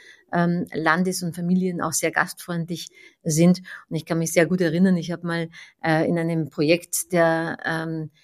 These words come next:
der österreichischen G E Z sozusagen, äh, gearbeitet oder, äh, ja, ge-, dafür gearbeitet, einen Vortrag gehalten oder mehrere Vorträge gehalten. Und, ähm, damals,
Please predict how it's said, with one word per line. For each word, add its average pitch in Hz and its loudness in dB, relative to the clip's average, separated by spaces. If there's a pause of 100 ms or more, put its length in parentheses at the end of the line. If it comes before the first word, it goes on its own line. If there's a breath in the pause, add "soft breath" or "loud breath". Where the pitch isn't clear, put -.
(240 soft breath)
der 160 0
österreichischen 160 0
G 165 4
E 160 2
Z 185 2
sozusagen, 156 -2 (260 soft breath)
äh, 156 -2
gearbeitet 170 0
oder, 156 -4
äh, 160 -4
ja, 151 -2
ge-, - -2 (240)
dafür 165 -4
gearbeitet, 165 0
einen 160 -4
Vortrag 175 -4
gehalten 170 -4
oder 156 -6
mehrere 160 -4
Vorträge 165 -4
gehalten. 170 -2 (360 loud breath)
Und, 170 4
ähm, 165 2
damals, 175 0